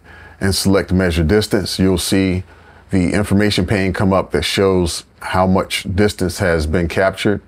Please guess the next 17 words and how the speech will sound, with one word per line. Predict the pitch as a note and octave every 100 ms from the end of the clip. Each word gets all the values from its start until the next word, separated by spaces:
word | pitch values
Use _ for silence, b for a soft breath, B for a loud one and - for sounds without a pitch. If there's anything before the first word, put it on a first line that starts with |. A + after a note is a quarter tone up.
| B B B B B B B _ _ _ _ _ _ -
And | F#2+
then | F#2+ G#2 F2
left | F#2+ A2 -
click | A2 -
around | F2 F#2 F#2+ F#2
the |
perimeter. | E2+ F2 G2+ G#2+ A2 G#2+
If | F2+
you | F2+
make | F#2 F#2
a |
mistake, | E2+ D#2+ - G#2+ G#2 - -
like | F2 E2+
here, | - G#2+ G#2+ G2+
just | F#2 -
click | - A2 -
the | F2 D#2+